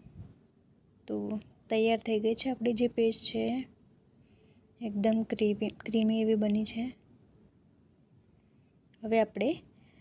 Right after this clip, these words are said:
એનો વઘાર કરીશું. તો તેના માટે મેં બે ચમચી જેટલું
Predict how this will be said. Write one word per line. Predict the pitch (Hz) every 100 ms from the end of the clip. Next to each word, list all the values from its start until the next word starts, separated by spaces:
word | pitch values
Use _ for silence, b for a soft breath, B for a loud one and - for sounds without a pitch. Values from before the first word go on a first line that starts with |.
| b b -
એનો | 214 240
વઘાર | 220 185 190
કરીશું. | 208 196 208 - 247 269 - -
તો | 214
તેના | 214 208
માટે | 208 196 196
મેં | 190 254
બે | 226 214
ચમચી | 208 202 190
જેટલું | 202 190 - 349